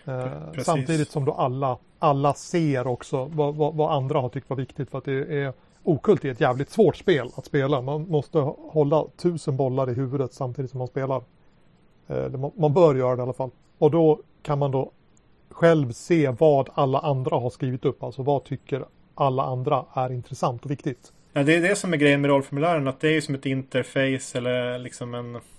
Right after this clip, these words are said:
Speaker 2: information för dig, traditionellt sett. Alltså det är bara någonting som är för,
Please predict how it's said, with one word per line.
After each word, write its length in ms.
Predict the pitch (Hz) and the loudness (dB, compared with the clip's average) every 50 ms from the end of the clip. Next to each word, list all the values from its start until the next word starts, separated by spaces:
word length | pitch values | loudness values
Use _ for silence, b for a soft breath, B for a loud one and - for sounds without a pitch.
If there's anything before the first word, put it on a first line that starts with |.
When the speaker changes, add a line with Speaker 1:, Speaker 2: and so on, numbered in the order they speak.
| - - | -8 0
Speaker 2:
information 1120 | - 151 151 147 143 - 160 147 143 139 143 139 - - 147 147 147 143 147 151 139 135 | 4 6 6 6 6 6 6 6 8 8 6 4 4 4 4 4 6 4 2 2 2 0
för 540 | 131 - - - - - 135 131 131 127 127 | -2 -6 -12 -16 -2 4 6 6 8 8 6
dig, 680 | 123 127 - 185 156 117 113 107 104 - - - - B B B B B B B B B - - - - _ _ _ _ - | 6 6 6 6 6 6 4 -2 -8 -10 -12 -12 -12 B B B B B B B B B -20 -20 -20 -20 _ _ _ _ 0
traditionellt 500 | 127 120 113 - - 113 110 107 101 - | 2 2 2 0 -2 -2 -2 -2 -4 -4
sett. 260 | - 131 - - - | -8 -8 -8 -8 -10
Alltså 200 | 131 131 - 131 | -10 -8 -8 -4
det 100 | 123 127 | -2 0
är 140 | 131 135 131 | 0 0 0
bara 280 | 123 131 127 127 123 | 4 4 4 4 4
någonting 300 | 123 123 120 - - 120 | 2 0 -4 -4 -6 -8
som 200 | - - 127 120 | -6 -6 -4 -2
är 100 | 120 117 | -2 -2
för, 420 | - - - - 120 117 - - | -4 -4 -4 -4 -2 -2 -4 -6